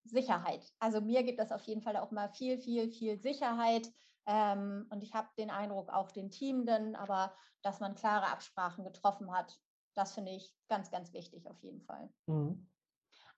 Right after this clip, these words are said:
Speaker 1: Ich
Speaker 2: Äh,
Speaker 1: wollte dich, nee, frag mal.
Speaker 2: dass a-, alle wissen, ähm,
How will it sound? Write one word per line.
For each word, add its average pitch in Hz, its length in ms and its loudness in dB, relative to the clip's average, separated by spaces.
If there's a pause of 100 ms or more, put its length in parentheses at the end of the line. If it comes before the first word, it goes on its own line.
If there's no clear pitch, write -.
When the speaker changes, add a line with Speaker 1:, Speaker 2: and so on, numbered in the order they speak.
Speaker 1:
Ich 269 60 8
Speaker 2:
Äh, 302 80 6
Speaker 1:
wollte 320 280 2
dich, - 300 -6
nee, 302 320 8
frag 262 160 4
mal. 269 160 0 (600)
Speaker 2:
dass 151 320 6
a-, 180 220 6
alle 160 240 10
wissen, 151 560 6
ähm, 139 420 6